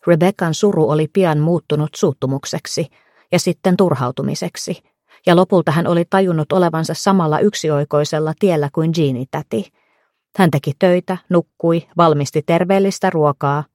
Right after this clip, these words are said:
ja söi yksin. Hänellä oli pieni ystäväpiiri, joka tiesi voivansa luottaa häneen hädän hetkellä.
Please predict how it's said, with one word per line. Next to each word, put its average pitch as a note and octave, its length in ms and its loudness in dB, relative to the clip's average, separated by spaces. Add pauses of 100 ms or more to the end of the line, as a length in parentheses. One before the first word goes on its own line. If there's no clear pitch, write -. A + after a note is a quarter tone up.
ja D3 100 0
söi C3 300 -2
yksin. G3+ 540 -8 (640)
Hänellä C#3+ 340 2
oli C#3+ 160 0
pieni C#3+ 380 2
ystäväpiiri, D3 680 -2
joka D3+ 260 0
tiesi D#3 280 0
voivansa D#3+ 420 -2
luottaa E3 380 0
häneen D#3+ 340 -2
hädän C#3+ 340 -2
hetkellä. - 520 -10